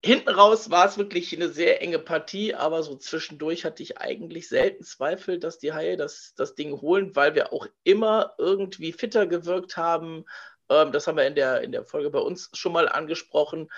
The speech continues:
Eure erste Reihe hat, ich glaub, fünfzig Minuten von dem Spiel so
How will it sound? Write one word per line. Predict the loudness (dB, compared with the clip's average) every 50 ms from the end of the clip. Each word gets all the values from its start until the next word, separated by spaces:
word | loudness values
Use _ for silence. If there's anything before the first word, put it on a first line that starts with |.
| -18 -18 -20 _ _
Eure | 6 6 8 8 6 4 2 4
erste | 4 6 6 6 4 0 0 2
Reihe | 2 2 4 4 2 2
hat, | 0 -2 -4 -4 -8 -14 -18 -18 _ _ _ _ _ _ _ _ _ _ _ _ _ _ _ _ _ _ _
ich | -16 -10 -8
glaub, | -8 -8
fünfzig | -10 -10 -10 -12 -10 -10 -12 -12 -10 -10 -10 -8
Minuten | -6 -4 -2 -2 -2 -2 -4 -6
von | 0 2 2 2 2
dem | -2 -4 -4
Spiel | -6 -10 -10 _ -4 2 4 4 6 4 2 0
so | -4 -8